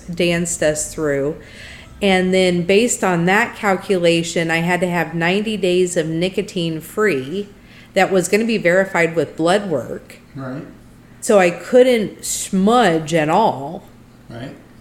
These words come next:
Speaker 1: I mean, I had to stop, and it happened to be on Halloween.
Speaker 2: Right.
Speaker 1: So my
Speaker 2: Halloween
Speaker 1: in-
Speaker 2: of twenty-two.
Speaker 1: Yeah. So from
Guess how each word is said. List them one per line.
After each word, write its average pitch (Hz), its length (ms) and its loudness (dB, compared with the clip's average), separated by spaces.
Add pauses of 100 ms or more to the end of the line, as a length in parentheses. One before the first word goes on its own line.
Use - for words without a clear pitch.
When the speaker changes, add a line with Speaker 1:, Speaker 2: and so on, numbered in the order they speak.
(260)
Speaker 1:
I 185 120 2
mean, 180 200 4
I 175 260 0
had 220 340 0
to 180 480 0
stop, 185 760 -2
and 185 100 0
it 180 180 -2
happened 175 640 -4
to 180 80 -6
be 156 180 -6
on 160 160 -4
Halloween. 156 720 -6 (200)
Speaker 2:
Right. 131 220 -12 (680)
Speaker 1:
So 190 720 2 (100)
my 180 300 0
Speaker 2:
Halloween 214 500 2
Speaker 1:
in- 147 80 -4
Speaker 2:
of 131 180 -10
twenty-two. 160 600 -10 (260)
Speaker 1:
Yeah. 208 440 0 (240)
So 202 720 2 (220)
from 196 540 0